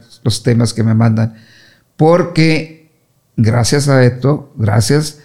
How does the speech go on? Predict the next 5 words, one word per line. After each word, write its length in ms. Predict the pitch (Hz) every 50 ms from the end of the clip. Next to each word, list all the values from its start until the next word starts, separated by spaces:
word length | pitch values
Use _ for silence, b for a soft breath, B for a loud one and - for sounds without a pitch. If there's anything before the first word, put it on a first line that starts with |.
| b b b b b b b
a 280 | - - - - - -
todos 260 | 127 127 135 139 127
estos 240 | 127 - 151 139 -
compositores, 1000 | - 127 120 117 117 107 - 107 - - 117 117 117 123 120 117 - - - _ _ _ _ _ _ _ _ _ _ _ _ _ _ _ _ _ _ _ _ _ _ _ _ _ _ _ _ _ _ _ _ _
este, 760 | - 117 113 104 - - - - - 113 107 110 - 110